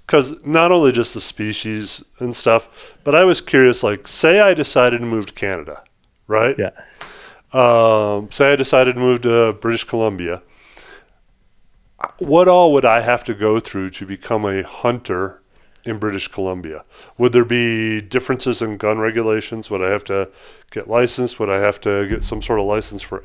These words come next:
Speaker 1: ammo? Or
Speaker 2: Huh.
Speaker 1: would I have to go through a hunter safety permitting? Would I have,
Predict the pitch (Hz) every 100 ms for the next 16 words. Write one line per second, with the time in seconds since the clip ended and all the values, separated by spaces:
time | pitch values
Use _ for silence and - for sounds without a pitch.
0 | 135 139 139 135 127 - - - _ _
1 | - 127 120 120 117 113 113 113 107 -
2 | - - 120 117 120 117 113 117 - 113
3 | 104 110 110 101 - 131 127 - 123 120
4 | 117 135 131 127 123 120 123 120 117 -
5 | - - - _ 107 104 107 104